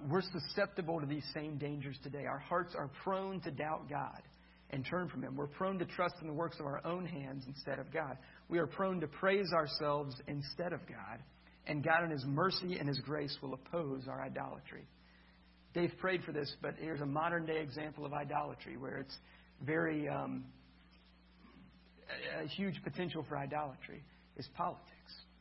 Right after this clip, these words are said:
We're getting ready to go vote on Tuesday, right? To, look at some of the parallels of today's politics with the golden calf story. Does it seem like God has gone silent in America? Are there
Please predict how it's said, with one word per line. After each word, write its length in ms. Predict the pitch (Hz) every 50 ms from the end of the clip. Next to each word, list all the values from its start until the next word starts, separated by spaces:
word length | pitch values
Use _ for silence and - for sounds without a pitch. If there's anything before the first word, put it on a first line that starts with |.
| - - - -
We're 100 | 151 165
getting 180 | 156 180 175
ready 180 | 165 165 165 160
to 60 | 143 160
go 80 | 165
vote 320 | 143 127 156 165 170 170 - -
on 160 | 151 156 156
Tuesday, 400 | 143 - 196 196 160 - - - - - - - - - - - - - - - -
right? 160 | - 147 156
To, 100 | 151 160 151 - - - - - - - 147 151 156 156 - -
look 120 | 180 190
at 80 | 208 - -
some 100 | 196 196
of 60 | 175
the 60 | 156
parallels 520 | - - 185 196 190 185 185 180 180 156 156
of 100 | 135 -
today's 360 | - 147 151 196 208 196 - - -
politics 480 | 180 175 165 165 - - 165 156 - - -
with 100 | 147 120
the 80 | 151
golden 320 | 127 151 156 165 151 147 143
calf 240 | - 151 143 143 - - -
story. 260 | - - - - - - - - - - - -
Does 100 | 170 151
it 100 | 170 170 - - - -
seem 240 | 202 214 233 226 214
like 280 | 202 190 180 180 180 175 - - 139
God 240 | 156 160 165 165 156
has 140 | 156 143 123
gone 240 | 151 151 151 147 143 -
silent 380 | - 143 143 147 147 147 - -
in 80 | 160 160
America? 440 | 147 156 175 180 131 - - - - - - - - - - - - - - - - - - - - - - -
Are 60 | 143
there 160 | 143 151 -